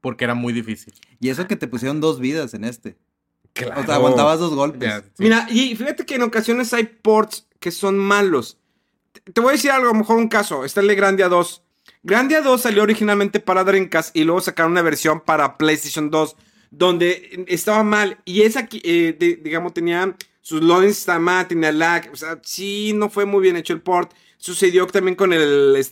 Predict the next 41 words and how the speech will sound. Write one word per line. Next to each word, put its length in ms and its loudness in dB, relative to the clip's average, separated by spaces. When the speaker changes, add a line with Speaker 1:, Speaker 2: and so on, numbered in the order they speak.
Speaker 3:
el 360 0
Capcom 320 -4
contra 320 -2
S 140 -4
N 200 -4
K, 320 -2
que 120 -2
originalmente 540 0
fue 320 -6
para 240 0
Dreamcast, 400 -2
que 60 -14
se 140 -10
veía 140 0
increíble, 680 2
se 120 -12
jugaba 240 -2
muy 240 2
bien, 380 2
a 120 -6
excepción 340 -8
del 140 -6
horrible 300 -2
control 340 -2
de 60 2
Dreamcast, 480 -4
pero 280 4
el 120 2
port 380 4
para 480 0
PlayStation 600 -2
dos 280 -4
no 280 -4
fue 180 -8
muy 160 -4
bueno. 440 0
Ahora 380 -2
de 80 2
lo 120 -2
que 80 -4
voy 240 4